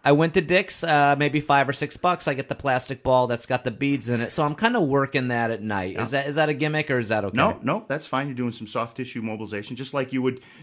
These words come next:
Speaker 2: do the foam roller on your I T band. So
Speaker 1: Yeah.
Speaker 2: that's basically what you're doing there.
Speaker 1: Okay, and
Speaker 2: Absolutely
Speaker 1: I'm
Speaker 2: fine.
Speaker 1: throwing a little bit of ice into the mix and
Speaker 2: Yep.
Speaker 1: laying off.
Speaker 2: Or heat,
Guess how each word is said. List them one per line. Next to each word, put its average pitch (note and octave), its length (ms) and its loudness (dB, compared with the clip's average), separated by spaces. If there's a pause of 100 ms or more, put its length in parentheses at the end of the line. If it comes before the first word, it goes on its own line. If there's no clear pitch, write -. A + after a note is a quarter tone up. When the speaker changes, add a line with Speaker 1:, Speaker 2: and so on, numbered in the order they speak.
Speaker 2:
do B2 120 0
the A#2 80 -4
foam A#2 300 -2
roller A2 240 -2
on G#2+ 100 -2
your G#2 120 -4
I G#2 100 -4
T A2 200 -6
band. F2+ 300 -6
So B2 100 -6
Speaker 1:
Yeah. A#2+ 240 4
Speaker 2:
that's G#2+ 80 2
basically A#2+ 340 -4
what G#2 120 -4
you're F2 100 -8
doing F#2 240 -8
there. D#2 300 -14
Speaker 1:
Okay, D3+ 240 2
and D3+ 160 2
Speaker 2:
Absolutely - 20 2
Speaker 1:
I'm D3+ 80 2
Speaker 2:
fine. - 100 -2
Speaker 1:
throwing D#3+ 240 4
a D#3 40 4
little D3+ 160 4
bit D3 100 4
of C#3 80 2
ice C3 260 0
into A#2 180 -4
the A2 100 -4
mix F2+ 360 -10
and G2+ 100 -2
Speaker 2:
Yep. G#2 60 -4
Speaker 1:
laying G2+ 240 -4
off. F2+ 220 -8
Speaker 2:
Or B2 160 0
heat, A#2 220 -6